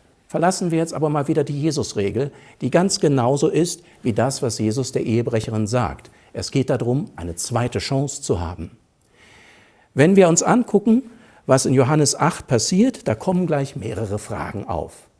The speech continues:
Frage Nummer eins ist, wohin hätte diese Frau eigentlich gebracht werden sollen? Eigentlich wäre der Weg gewesen zum Gericht. Dort wäre es an der richtigen Stelle gewesen, aber nicht bei Jesus.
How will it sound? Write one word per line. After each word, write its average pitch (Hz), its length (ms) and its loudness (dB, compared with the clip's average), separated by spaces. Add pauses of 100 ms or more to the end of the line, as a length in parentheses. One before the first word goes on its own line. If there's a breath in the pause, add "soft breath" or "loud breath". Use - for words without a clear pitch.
(520 soft breath)
Frage 190 400 2
Nummer 180 260 4
eins 139 320 2
ist, 262 460 0 (600 soft breath)
wohin 196 560 4
hätte 160 240 0
diese 151 240 -4
Frau 165 420 -4
eigentlich 165 520 -4
gebracht 208 440 -6
werden 120 260 -2
sollen? 98 280 -4 (800 soft breath)
Eigentlich 208 720 2
wäre 131 160 2
der 120 160 4
Weg 175 180 2
gewesen 160 480 -2 (140)
zum 135 260 0
Gericht. 151 600 0 (180)
Dort 135 320 0
wäre 143 80 4
es 135 80 -2
an 135 100 -2
der 135 120 2
richtigen 185 340 -2
Stelle 220 300 -2
gewesen, 110 540 -2 (360 loud breath)
aber 180 180 0
nicht 170 240 -2
bei 175 100 0
Jesus. 190 640 -2